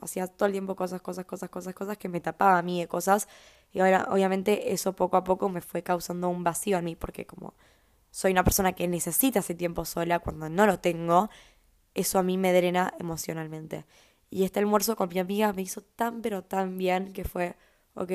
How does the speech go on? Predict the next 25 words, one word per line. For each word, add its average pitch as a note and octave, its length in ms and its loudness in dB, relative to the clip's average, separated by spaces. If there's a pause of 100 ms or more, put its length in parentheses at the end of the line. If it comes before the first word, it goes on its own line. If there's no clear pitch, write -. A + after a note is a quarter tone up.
Loli, F#3 260 -4
frena F3+ 300 -6
un F#3+ 160 -10
toque, G#3 500 0 (400)
fíjate G3 520 -2
lo F#3 140 -2
que, E3 280 -8
lo - 100 -12
que, - 140 -14
tipo, - 240 -14
lo - 80 -12
que - 80 -14
estás F#3+ 200 -10
viviendo, G#3 520 -6
viví E3+ 240 -6
el G3 100 -4
presente G#3 580 -4
y F3+ 100 0
decí, G3 360 -6 (420)
bueno, G#3+ 460 0
¿qué F#3 100 -6
puedo F3+ 160 -4
hacer F3 220 -10
yo E3+ 160 -14
ahora? D#3+ 240 -14